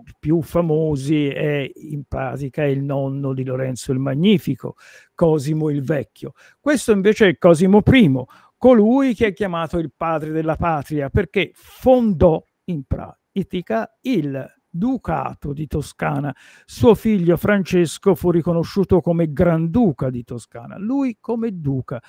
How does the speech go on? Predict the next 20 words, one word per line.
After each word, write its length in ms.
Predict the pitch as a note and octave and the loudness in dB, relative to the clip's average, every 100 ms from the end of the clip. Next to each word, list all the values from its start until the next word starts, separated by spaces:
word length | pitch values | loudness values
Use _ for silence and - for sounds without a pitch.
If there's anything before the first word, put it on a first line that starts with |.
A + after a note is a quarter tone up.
| - - | -20 -20
cioè 280 | - A3 - _ | 0 2 2 _
trasformò 840 | E3 D#3+ - G3+ G3 G3+ A#3 E3+ C3+ _ _ _ - | -2 -2 0 4 4 6 6 4 2 _ _ _ 0
un 600 | F#3 F#3+ F3 D#3+ D#3 - _ | 4 4 4 2 -2 -4 _
potere 880 | - D#3 - F#3 F3+ D#3 C#3+ C3+ - _ _ | 2 2 6 6 6 2 -2 -4 -10 _ _
reale 920 | C3 D#3+ G3 F3+ F#3 D3+ C#3+ C#3 C#3 F3+ | -4 2 4 6 4 2 0 -4 -6 -8
ma 460 | D#3+ E3+ F3+ D#3 _ _ _ | -8 -4 -6 -8 _ _ _
non 280 | G#3+ A3 C4 | -8 -4 -2
riconosciuto 1160 | F#3 D3 - C#3+ C3+ - - C3 B2 E3 E3+ A3 _ _ _ | -2 -4 -6 -8 -8 -10 -8 -6 -6 -4 -4 -6 _ _ _
in 300 | B3+ B3+ G3+ | -4 -2 -4
un 220 | - A#3+ | -6 -8
potere 440 | A#3 C#4+ - D3 G3 | -4 -6 -4 -4 -4
invece 480 | G3+ C#3+ C#3 D#3+ - | -6 -8 -10 -12 -16
dinastico. 1080 | - E3+ G3+ B2 E2+ - - - - _ _ _ _ _ _ _ _ | -12 -6 -6 -6 -14 -18 -20 -20 -20 _ _ _ _ _ _ _ _
Creò 520 | - D4 B3 D#3 D#3+ | -2 2 2 0 -4
il 200 | C#4 C#4+ | -8 -10
Granducato, 920 | F3+ D3+ D3+ E3 C4 - C3+ - - D#3 | -6 -6 -6 -8 -8 -8 -10 -12 -20 -12
creò 380 | - B3 G3+ | -2 0 2
lo 200 | A3+ A#3 | 2 0
Stato 720 | A#3 - G#3 D#3 B2 - E3+ - | -2 -4 -4 -4 -6 -10 -10 -2
regionale 1000 | G#3 F3+ F3 C#3+ D#3 C3+ - F#2+ - | 0 2 0 0 -4 -6 -12 -18 -20